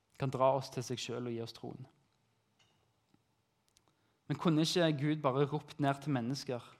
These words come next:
bare ropt og sagt, «Det er greit. OK, betalt, synden er betalt.» Hvorfor måtte Jesus stå opp egentlig?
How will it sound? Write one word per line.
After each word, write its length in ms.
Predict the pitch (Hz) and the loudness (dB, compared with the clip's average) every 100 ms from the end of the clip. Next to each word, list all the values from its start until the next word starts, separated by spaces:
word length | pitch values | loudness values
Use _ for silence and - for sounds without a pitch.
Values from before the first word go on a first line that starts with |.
| _ _ _ 135 | _ _ _ 0
bare 160 | 143 135 | 2 2
ropt 260 | 151 - | -2 -4
og 60 | 135 | 0
sagt, 300 | 139 131 - _ _ _ | 0 0 -14 _ _ _
«Det 100 | 185 | 2
er 60 | 190 | 8
greit. 560 | 202 208 196 - - _ _ _ _ _ _ _ _ _ _ _ _ _ _ _ - | 10 10 6 -8 -14 _ _ _ _ _ _ _ _ _ _ _ _ _ _ _ 8
OK, 200 | 185 208 202 202 175 | 12 12 12 12 6
betalt, 580 | 185 196 202 202 196 - | 10 12 12 10 0 -8
synden 400 | - 185 202 208 | 2 4 4 4
er 80 | 190 | 2
betalt.» 540 | 175 180 190 185 - - _ | 8 8 8 6 -14 -20 _
Hvorfor 180 | 185 208 | -4 0
måtte 220 | 180 175 | 0 2
Jesus 280 | 170 170 160 | 2 0 -2
stå 260 | - - 127 127 | -2 0 0 -2
opp 120 | 165 | -4
egentlig? 400 | 151 120 107 107 | -8 -8 -10 -14